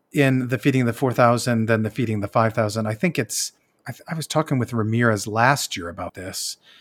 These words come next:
and he had found some examples where,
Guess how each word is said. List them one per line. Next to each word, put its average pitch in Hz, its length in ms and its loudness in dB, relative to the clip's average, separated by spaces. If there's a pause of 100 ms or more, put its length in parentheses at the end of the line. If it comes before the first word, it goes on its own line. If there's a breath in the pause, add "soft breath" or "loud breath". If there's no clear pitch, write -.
(340 soft breath)
and 123 300 6
he - 240 -4
had 139 140 2
found 147 300 4
some 127 180 -4
examples 120 720 0
where, 107 500 2